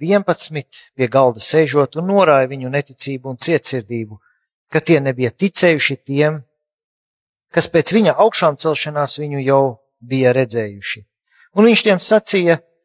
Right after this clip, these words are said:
"Eita pa visu pasauli un pasludiniet evaņģēliju visai radībai.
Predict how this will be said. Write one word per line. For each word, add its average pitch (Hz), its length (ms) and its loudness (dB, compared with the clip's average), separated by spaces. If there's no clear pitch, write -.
"Eita 151 300 0
pa 135 140 -2
visu 135 280 -4
pasauli 143 540 2
un 127 60 -6
pasludiniet 143 760 -2
evaņģēliju 131 680 -2
visai 131 300 0
radībai. 104 480 -2